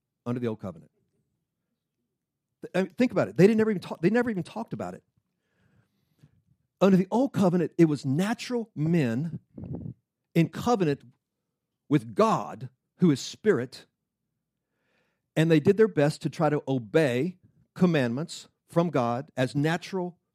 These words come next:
men. There was no concept of a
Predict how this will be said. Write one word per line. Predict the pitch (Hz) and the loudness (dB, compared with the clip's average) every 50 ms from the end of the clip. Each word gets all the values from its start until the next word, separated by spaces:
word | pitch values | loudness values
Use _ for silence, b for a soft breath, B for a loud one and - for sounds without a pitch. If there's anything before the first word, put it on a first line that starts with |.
| _ _ | _ _
men. | 143 147 165 190 175 127 90 - _ _ _ _ _ _ _ _ _ _ _ _ _ _ _ _ _ _ _ _ | -4 -2 0 0 0 -2 -2 -6 _ _ _ _ _ _ _ _ _ _ _ _ _ _ _ _ _ _ _ _
There | 143 165 | 2 4
was | 185 180 - | 4 4 2
no | 208 196 165 | 2 0 0
concept | - - - 233 254 285 254 - - 120 95 - - | 0 -4 -6 -4 -4 -4 -4 -4 -6 -8 -8 -8 -10
of | - 104 110 98 | -10 -10 -8 -6
a | 107 95 90 90 | -6 -8 -8 -12